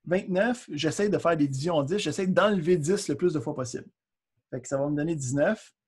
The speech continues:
Je suis encore capable d'enlever dix ? Oui. Je suis encore capable d'enlever dix ?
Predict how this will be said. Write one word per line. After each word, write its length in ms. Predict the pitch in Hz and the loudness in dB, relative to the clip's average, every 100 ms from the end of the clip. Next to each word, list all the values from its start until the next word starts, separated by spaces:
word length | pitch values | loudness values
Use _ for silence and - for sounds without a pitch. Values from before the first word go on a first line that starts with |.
| _ _ | _ _
Je 120 | - | -14
suis 100 | - | -2
encore 280 | 156 147 165 | -2 2 0
capable 360 | 160 139 156 151 | 0 0 0 0
d'enlever 320 | 135 135 135 | -2 0 -2
dix ? 440 | 131 170 208 - - | -2 -2 -2 -12 -10
Oui. 320 | 143 175 226 _ _ _ _ _ _ _ _ _ _ | -4 -4 -6 _ _ _ _ _ _ _ _ _ _
Je 80 | - | -6
suis 80 | - | -4
encore 240 | 135 156 | -2 -2
capable 260 | 151 143 151 | -2 -2 0
d'enlever 300 | 143 139 139 | 2 0 -2
dix ? 480 | 135 170 185 - | 0 0 0 -10